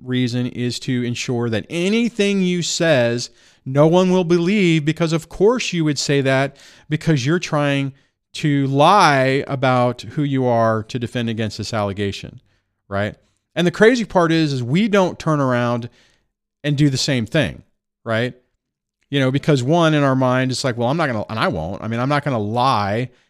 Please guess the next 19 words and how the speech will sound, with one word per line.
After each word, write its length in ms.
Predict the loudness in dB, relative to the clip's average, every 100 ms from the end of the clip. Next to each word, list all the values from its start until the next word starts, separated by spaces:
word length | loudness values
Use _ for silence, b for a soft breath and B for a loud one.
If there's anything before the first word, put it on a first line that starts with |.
| b
and 260 | -4 -4 -2
take 360 | 0 0 0
something 380 | -2 -2 -2 -4
so 280 | -2 0 0
far 280 | 0 2 2
out 160 | 0
of 80 | -2
context. 600 | -4 -2 -2 -2 -6 -4
I 40 |
mean, 100 | -2
there 100 | 0
was 100 | 0
a 40 | -2
period 260 | -2 -2
of 60 | 0
time 280 | -2 -4 -2
where 120 | -2
I'm 160 | -2 -2
like, 180 | -4